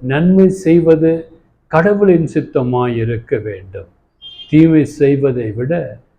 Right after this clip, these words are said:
நன்மை செய்வது எவ்வளவோ மேல் என்று பேதுரு சகலத்தையும்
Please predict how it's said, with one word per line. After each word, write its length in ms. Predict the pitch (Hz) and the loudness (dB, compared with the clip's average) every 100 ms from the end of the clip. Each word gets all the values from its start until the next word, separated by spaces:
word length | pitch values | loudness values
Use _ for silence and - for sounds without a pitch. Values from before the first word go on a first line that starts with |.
| _ _ | _ _
நன்மை 500 | 123 120 139 143 127 | -8 -4 -2 -2 -2
செய்வது 760 | 110 135 117 110 110 113 98 - _ _ _ | -4 -6 -6 -8 -10 -8 -10 -14 _ _ _
எவ்வளவோ 880 | 107 110 123 139 147 151 156 156 160 | -6 -4 -2 -2 -2 -4 -2 -2 0
மேல் 380 | 127 123 131 117 | -2 -2 -2 -4
என்று 480 | 107 98 117 127 - _ _ _ _ _ _ _ _ | -6 -10 -16 -16 -16 _ _ _ _ _ _ _ _
பேதுரு 560 | 147 160 180 147 113 - - _ - _ _ _ - - - | -2 0 0 -2 -8 -10 -20 _ -20 _ _ _ -20 -20 -4
சகலத்தையும் 960 | 135 131 170 165 160 - 170 147 127 | -2 2 2 4 2 0 0 0 -2